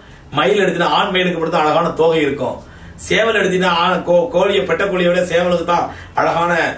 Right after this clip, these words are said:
தள்ள கொண்டை இருக்கும், அப்படி பின்னாடி அதனுடைய வால் அழகா வளைஞ்சிருக்கும்,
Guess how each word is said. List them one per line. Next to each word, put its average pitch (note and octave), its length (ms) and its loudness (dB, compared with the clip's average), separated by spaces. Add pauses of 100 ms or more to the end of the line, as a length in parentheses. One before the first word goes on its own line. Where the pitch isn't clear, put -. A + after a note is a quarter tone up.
(200)
தள்ள C#3 220 0
கொண்டை E3 340 2
இருக்கும், E3+ 260 0
அப்படி D3+ 240 -2
பின்னாடி D#3+ 320 0
அதனுடைய D3 260 0
வால் D3+ 240 2
அழகா C#3+ 220 2
வளைஞ்சிருக்கும், C#3 580 0